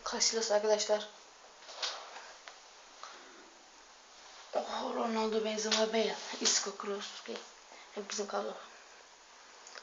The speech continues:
Tövbe, tövbe. Acaba bu maç nasıl olacak? Önce bir gol atalım mı?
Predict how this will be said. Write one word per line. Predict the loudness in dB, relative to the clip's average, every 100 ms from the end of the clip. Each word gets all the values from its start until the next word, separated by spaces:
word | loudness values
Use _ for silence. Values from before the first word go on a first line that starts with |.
| -18 -20 -18 -18 -18 -18 -14 0
Tövbe, | 2 2 0
tövbe. | 0 2 2 0 -2 -6 -10 -14 -16 -16 -18 -18 -14 -14 -14 -18 -20 -20 -20 -20 -20 -20 -18 -16 -16 -14 -16 -20 -20 -18 -14 -14 -10 -8
Acaba | -6 -6 -4 -4 -4 -10 -18 -20 -20 -16 -8
bu | -6
maç | -4 -6 -6 -8 -10 -10
nasıl | -10 -10
olacak? | -10 -12 -12 -16 -20 -20 -20 -10
Önce | -6 -4
bir | -4 -2
gol | -2
atalım | -2 -4 -6
mı? | -8